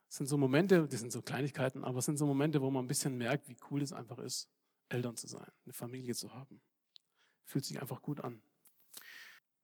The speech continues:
Oder so ein Moment, wo dein Kind dir stolz erzählt, stolz wie Oscar, sagt man manchmal, wobei ich nicht weiß, welcher Oscar da gemeint ist, aber, ähm,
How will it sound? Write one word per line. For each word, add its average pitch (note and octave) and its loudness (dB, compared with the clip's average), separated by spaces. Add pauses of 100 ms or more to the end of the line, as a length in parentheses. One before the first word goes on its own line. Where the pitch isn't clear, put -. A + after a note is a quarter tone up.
(100)
Oder D3+ 4
so F3+ 4
ein E3 6
Moment, D3+ 6
wo D#3+ 6
dein C#3 4
Kind D#3 4
dir D3 4
stolz D3+ 2
erzählt, C3+ 2 (320)
stolz - -6
wie C3 -4
Oscar, B2+ -2
sagt B2+ -8
man C3 -6
manchmal, B2+ -4 (260)
wobei B2+ -2
ich B2+ -2
nicht A#2+ -10
weiß, B2 -2
welcher C3 0
Oscar B2+ -2
da A#2+ 0
gemeint A#2 -4
ist, C3+ -6
aber, A#2+ -10 (1080)
ähm, C3 2